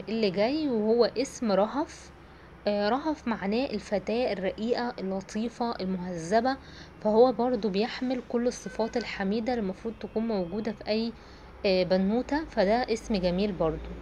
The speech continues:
آه، معانا كمان الاسم اللي جاي ماسة، وماسة معناه قطعة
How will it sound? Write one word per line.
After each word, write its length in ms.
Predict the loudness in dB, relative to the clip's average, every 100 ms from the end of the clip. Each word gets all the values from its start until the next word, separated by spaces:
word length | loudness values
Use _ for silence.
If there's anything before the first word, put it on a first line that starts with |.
| -14 -14 -14 -14 -14 -14 -14 -4
آه، 200 | 0 0
معانا 360 | 0 0 0 0
كمان 340 | -2 0 2
الاسم 360 | 0 -2 -6 -2
اللي 120 | 0
جاي 280 | 2 2 2
ماسة، 460 | 0 0 -2 -4 -4 -8 -18 -18 -6
وماسة 480 | 0 2 2 0 -2
معناه 460 | -2 -2 -2 0 0
قطعة 560 | 0 -2 0 0 0